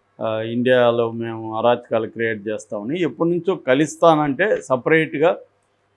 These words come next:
ఆ, సిక్కుల కోసం సపరేట్ రాష్ట్రాన్ని కావాలని కోరుకునే, ఆ, తీవ్రవాదుల్ని ఖలిస్తాన్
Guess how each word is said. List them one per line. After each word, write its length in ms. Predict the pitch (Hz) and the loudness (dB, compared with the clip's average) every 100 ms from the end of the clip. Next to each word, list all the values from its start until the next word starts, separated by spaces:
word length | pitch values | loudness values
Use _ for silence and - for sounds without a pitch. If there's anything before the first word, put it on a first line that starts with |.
| - | -4
ఆ, 320 | 131 123 117 120 | 0 2 2 -2
సిక్కుల 440 | - 147 185 175 | -4 -2 6 6
కోసం 440 | 170 151 139 160 160 | 6 4 0 0 -2
సపరేట్ 520 | 139 123 143 143 120 | 0 2 4 4 2
రాష్ట్రాన్ని 840 | 117 127 135 - 135 127 120 120 - _ - | 2 4 2 0 2 2 -4 -8 -14 _ 2
కావాలని 500 | 123 127 127 120 143 | 4 6 4 2 -4
కోరుకునే, 720 | 139 127 123 123 117 113 101 _ _ 120 | 0 0 0 -4 -4 -6 -10 _ _ -8
ఆ, 180 | 117 110 - | -6 -6 -4
తీవ్రవాదుల్ని 640 | 127 135 131 123 120 117 151 | -2 2 4 4 2 -2 -2
ఖలిస్తాన్ 680 | - 131 135 - 143 127 | 2 2 0 2 2 2